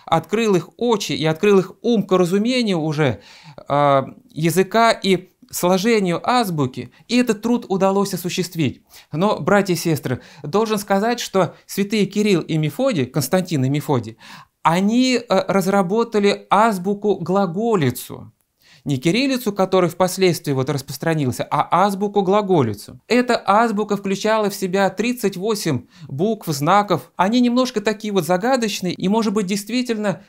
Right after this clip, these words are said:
брались они из криптописания, тайнописи, которая, э, существовала и в Византийской империи, а также при изучении и ознакомлении вот с восточными языками.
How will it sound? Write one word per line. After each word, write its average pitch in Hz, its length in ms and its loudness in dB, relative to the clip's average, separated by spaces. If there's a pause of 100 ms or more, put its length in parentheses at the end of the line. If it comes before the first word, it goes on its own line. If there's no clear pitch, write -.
брались 202 540 0
они 185 220 0
из - 340 -4
криптописания, 202 1040 2 (280)
тайнописи, 190 760 0
которая, 170 520 2 (200)
э, 143 180 -4
существовала 190 560 2
и 175 160 -2
в 160 40 -2
Византийской 180 600 0
империи, 185 540 -2 (160)
а 156 120 -2
также 208 360 2
при 214 180 0
изучении 214 560 0
и - 100 -4
ознакомлении 190 680 0
вот 175 80 -4
с - 80 -10
восточными 175 720 0
языками. 139 640 -2